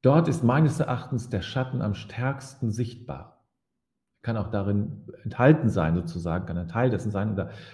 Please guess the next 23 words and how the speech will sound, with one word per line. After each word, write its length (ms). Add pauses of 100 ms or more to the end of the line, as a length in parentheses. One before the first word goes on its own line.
(200)
kann, 120
es 120
kann 120
ein 80
sexueller 640
oder 140
ein, 140
ein, 260
ein, 520 (220)
ein 200
spiritueller 760
Schatten 340
sozusagen 540
sein, 200
aber 460 (460)
dort 400
wird 160
er 80
meistens 540
am 100
stärksten, 840 (680)
äh, 60
erfahren, 680